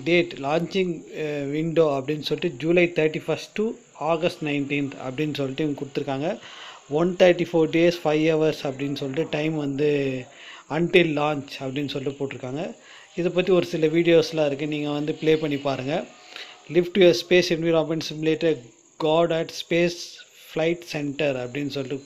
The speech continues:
போட்டிருக்காங்க. அ, பாக்கர் சோலார் ப்ரோ பத்தி, அதை பத்தி கொடுத்துருக்காங்க.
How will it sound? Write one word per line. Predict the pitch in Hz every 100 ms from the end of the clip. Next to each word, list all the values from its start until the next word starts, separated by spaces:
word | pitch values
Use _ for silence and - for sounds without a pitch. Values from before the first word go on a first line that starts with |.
| -
போட்டிருக்காங்க. | - 127 127 135 185 226 - - - - - - - -
அ, | 160 156 -
பாக்கர் | 165 170 190 180 -
சோலார் | 165 160 160 156
ப்ரோ | 156 147 147
பத்தி, | 143 - 170 202 208 - - - -
அதை | 156 156
பத்தி | 156 156 170
கொடுத்துருக்காங்க. | 160 151 - 147 147 143 139 147 208